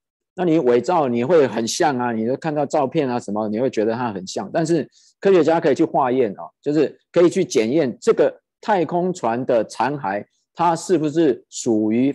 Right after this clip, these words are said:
非地球的元素啊？也就是说，我们，呃，念过化学都知道啊，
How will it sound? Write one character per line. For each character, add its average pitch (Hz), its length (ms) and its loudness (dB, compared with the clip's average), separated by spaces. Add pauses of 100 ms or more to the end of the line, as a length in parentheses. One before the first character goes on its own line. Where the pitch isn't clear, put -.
非 175 240 6
地 165 360 2
球 98 320 -4
的 90 300 -2
元 104 200 0
素 123 320 -6
啊？ - 80 -12 (460)
也 110 100 -2
就 180 140 4
是 175 80 4
说， 165 260 2
我 120 140 0
们， 127 400 -4
呃， 110 300 0
念 160 140 0
过 151 160 4
化 147 220 0
学 113 160 0
都 127 100 4
知 131 140 -6
道 117 140 2
啊， 95 200 -4